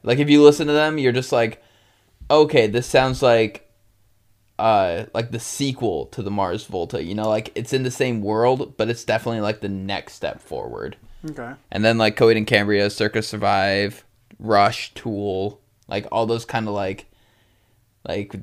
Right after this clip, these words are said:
Speaker 1: really smart kinda bands, like, you know, like, people who listen to 'em are like, "Oh, you don't like it 'cause you don't get it. You need to be really smart and stuff to understand their music." And it's like, "Oh, shove a dick up your ass, you fuck."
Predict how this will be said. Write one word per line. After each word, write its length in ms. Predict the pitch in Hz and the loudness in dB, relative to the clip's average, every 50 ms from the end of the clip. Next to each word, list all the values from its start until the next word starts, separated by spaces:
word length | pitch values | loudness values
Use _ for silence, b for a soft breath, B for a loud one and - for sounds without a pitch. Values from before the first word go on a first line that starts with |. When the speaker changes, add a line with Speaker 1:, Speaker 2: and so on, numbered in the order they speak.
| - _ _ _ _ _ _ _ - | -16 _ _ _ _ _ _ _ -6
Speaker 1:
really 320 | 120 123 123 120 117 113 113 | 0 2 4 4 2 0 -2
smart 680 | - - - 120 110 107 110 110 107 - - _ _ - | -6 -6 -4 -2 0 2 2 2 0 -2 -4 _ _ -10
kinda 240 | - 117 101 107 107 | -6 -4 -4 -4 -2
bands, 460 | 104 104 104 107 107 107 110 113 - | -2 -2 -2 -2 -2 -4 -4 -4 -6
like, 160 | 104 104 - | -6 -6 -6
you 60 | 107 | -8
know, 200 | 95 95 98 95 | -8 -6 -6 -4
like, 220 | 90 92 101 104 - | -4 -4 -6 -6 -6
people 260 | 127 113 - 107 113 | -6 -6 -4 -4 -4
who 80 | 123 98 | -4 -4
listen 380 | 98 98 110 - - 104 101 | -6 -6 -8 -8 -8 -10 -8
to 60 | 98 | -6
'em 200 | 101 98 98 95 | -6 -6 -6 -8
are 80 | 87 90 | -8 -6
like, 400 | 90 85 71 67 85 - - - - | -4 -4 -4 -4 -6 -10 -12 -6 -2
"Oh, 400 | 101 113 110 104 98 87 87 - b b b b b b b | 0 0 2 0 0 -4 -6 -8 b b b b b b b
you 320 | b 120 131 131 135 135 131 | b -6 -2 0 2 4 4
don't 240 | 123 113 107 78 80 | 4 4 2 -2 -4
like 260 | 101 101 104 104 - | -2 -2 -2 -4 -6
it 80 | 80 - | -8 -12
'cause 220 | - - 117 117 113 | -10 -12 -12 -8 -6
you 100 | 104 98 | -6 -6
don't 320 | 98 - - - 110 117 - _ - | -6 -8 -10 -14 -14 -14 -16 _ -6
get 260 | 110 98 92 90 - | -6 -4 -4 -4 -6
it. 240 | 69 - - - _ _ _ _ _ _ _ - | -10 -12 -14 -16 _ _ _ _ _ _ _ -8
You 80 | - 117 | -4 0
need 160 | 123 123 117 | 0 2 2
to 80 | 120 | 2
be 160 | 113 113 110 104 | 0 0 -2 -2
really 300 | 95 101 107 101 95 92 | -2 -2 -2 -2 -2 -4
smart 560 | - - - - 113 104 87 92 95 73 - - | -8 -12 -12 -12 -10 -8 -6 -6 -6 -6 -6 -8
and 140 | 80 - - | -12 -16 -16
stuff 320 | - - - - - - | -12 -10 -10 -10 -8 -8
to 160 | - - - | -10 -10 -8
understand 880 | - 101 95 104 - - - - - - - 90 90 92 92 85 78 71 | -8 -8 -8 -8 -10 -12 -14 -16 -12 -8 -6 -6 -6 -6 -8 -8 -8 -10
their 100 | 69 67 | -10 -10
music." 440 | 71 73 76 71 69 - 64 - - | -10 -10 -12 -12 -10 -12 -14 -12 -14
And 120 | - - - | -16 -16 -14
it's 100 | - - | -14 -14
like, 180 | - - - | -12 -10 -8
"Oh, 200 | 107 98 87 - - | -6 -6 -6 -8 -12
shove 600 | - - - - - - - - 101 98 98 90 | -16 -18 -18 -18 -18 -18 -12 -8 -6 -6 -6 -6
a 60 | 78 - - - | -8 -12 -12 -14
dick 220 | - 69 69 - - | -12 -12 -12 -12 -14
up 100 | - - - | -16 -14 -14
your 100 | - 62 | -12 -10
ass, 280 | 57 52 - - - - | -10 -10 -10 -12 -16 -20
you 80 | - | -20
fuck." 560 | - - - - - - 58 71 - - - | -20 -20 -20 -18 -12 -10 -8 -8 -8 -10 -16